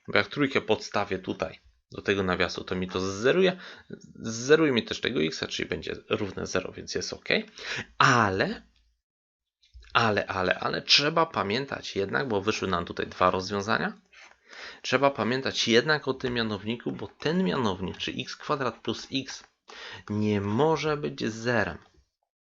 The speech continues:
Więc rozwiążmy to równanie, dowiedzmy się, jaki nie może być x. Nie może być, wyciągam x przed nawias.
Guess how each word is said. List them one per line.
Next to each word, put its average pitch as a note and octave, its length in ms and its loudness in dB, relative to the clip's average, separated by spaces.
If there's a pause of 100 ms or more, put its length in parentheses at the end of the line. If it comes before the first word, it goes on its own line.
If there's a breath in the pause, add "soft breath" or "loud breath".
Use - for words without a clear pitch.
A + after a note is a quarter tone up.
(800 loud breath)
Więc B2+ 200 2
rozwiążmy D3+ 540 4
to A2+ 140 2
równanie, B2+ 360 0
dowiedzmy B2+ 440 -2
się, A#2+ 120 -2
jaki D3+ 340 2
nie D3+ 140 0
może D3 280 0
być C#3+ 240 -4
x. - 240 -6 (320 loud breath)
Nie G2+ 160 -2
może C#3+ 280 -2
być, F2 200 -6
wyciągam B2 440 0
x - 160 -4
przed F2+ 160 -4
nawias. F2+ 500 -2